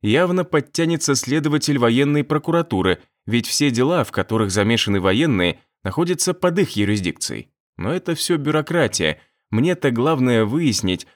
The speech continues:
кому прапор продал стволы. Он может их и не знать по имени,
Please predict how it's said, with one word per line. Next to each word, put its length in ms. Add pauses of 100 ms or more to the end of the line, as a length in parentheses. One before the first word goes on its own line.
(100)
кому 380
прапор 460
продал 400
стволы. 480 (320)
Он 200
может 380
их 400
и 60
не 160
знать 400
по 140
имени, 480